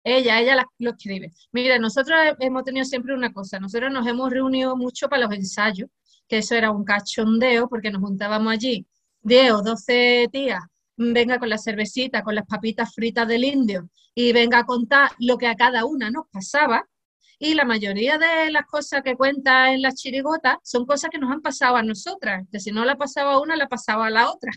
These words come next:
Pero claro, lo cuenta de una forma que es que te tiene que reír, porque, mm, es eso. Y el repertorio de ella, eso lo escribe ella, ella es la que, la que redacta. Pero la inspiración,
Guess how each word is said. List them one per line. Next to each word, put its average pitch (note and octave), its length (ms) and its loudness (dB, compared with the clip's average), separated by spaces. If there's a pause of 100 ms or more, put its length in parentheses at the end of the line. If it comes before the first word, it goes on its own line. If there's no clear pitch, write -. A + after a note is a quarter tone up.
(460)
Pero B3 240 2
claro, B3+ 300 2 (460)
lo B3+ 260 0
cuenta C4 460 0
de G#3+ 120 -6
una B3+ 220 0
forma D#4 500 -6 (100)
que G#3+ 80 -4
es G#3+ 60 -6
que C4 160 -4
te C4+ 140 -2
tiene A3 280 0
que G3 120 -6
reír, G3 340 -6 (460)
porque, G3+ 500 -6
mm, G3+ 460 -4 (100)
es A3 160 -4
eso. C4+ 240 -2
Y A#3 120 2
el A3+ 100 4
repertorio G#3+ 640 0
de C#4 260 2
ella, C#4+ 240 -2
eso B3 360 -6
lo A3+ 180 -4
escribe A3 440 -2
ella, A#3+ 220 -6
ella A3 220 -2
es A3 60 -4
la A3+ 120 -2
que, A3 340 -2 (240)
la A#3+ 120 4
que A#3+ 100 2
redacta. A#3+ 500 2 (360)
Pero A#3 200 4
la A#3+ 120 2
inspiración, A3+ 680 0